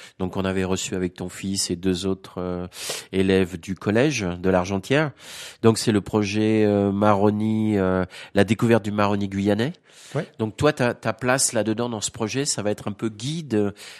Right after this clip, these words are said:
Speaker 1: un peu, euh, comment dire, euh, sur la sécurité de,
Speaker 2: Ouais,
Speaker 1: de tout
Speaker 2: ma-,
Speaker 1: ce qui sera kayak.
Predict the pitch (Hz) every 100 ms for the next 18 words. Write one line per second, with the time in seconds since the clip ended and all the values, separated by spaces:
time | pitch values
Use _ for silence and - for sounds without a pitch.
0 | - 101 123 110 107 101 101 - 104 104
1 | 104 101 95 95 - - 123 113 - 117
2 | 127 120 - 143 143 107 104 101 101 101
3 | - - - - 190 143 156 180 175 147
4 | 139 - 123 123 120